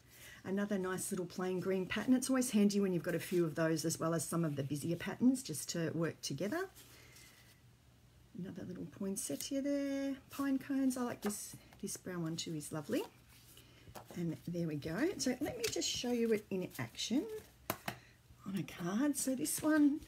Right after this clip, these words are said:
this one I've stamped, um, onto shimmery white, I think I did, um, and then, and then cut out all the different layers. So I've got, actually got four layers, I think, there in my flower. Um, and then you can see how those nice, I, yeah,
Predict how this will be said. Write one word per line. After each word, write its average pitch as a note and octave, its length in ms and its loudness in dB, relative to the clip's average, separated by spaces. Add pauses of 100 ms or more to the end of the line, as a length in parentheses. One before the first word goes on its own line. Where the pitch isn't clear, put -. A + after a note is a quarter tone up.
(120)
this - 220 0
one D4 200 4
I've G3 180 4
stamped, - 760 2 (1040)
um, F3 320 2
onto F#3 560 2
shimmery G#3+ 400 4
white, A3+ 320 0
I A3 80 -2
think A3+ 260 0
I A3 60 2
did, D4+ 300 2 (300)
um, F#3 240 0
and F#3+ 120 4
then, F3 320 2
and F#3 120 0
then F3 140 2
cut G3+ 220 2
out G3 100 4
all F#3+ 100 2
the F3+ 100 2
different F#3 300 -2
layers. C4+ 280 4
So A3+ 120 2
I've A#3 120 2
got, A3+ 180 -2
actually G#3 220 0
got - 180 -2
four A#3 300 2
layers, E3+ 340 2
I E3 60 0
think, E3+ 280 -2
there A#3 180 2
in A#3 120 6
my E3+ 140 0
flower. E4 580 -2 (800)
Um, F#3+ 220 8
and G3 100 6
then F#3+ 100 6
you F#3 80 4
can G3+ 140 6
see A3+ 200 4
how G#3 100 6
those F3 220 2
nice, F3+ 200 0
I, F3 120 -2 (340)
yeah, E3 200 2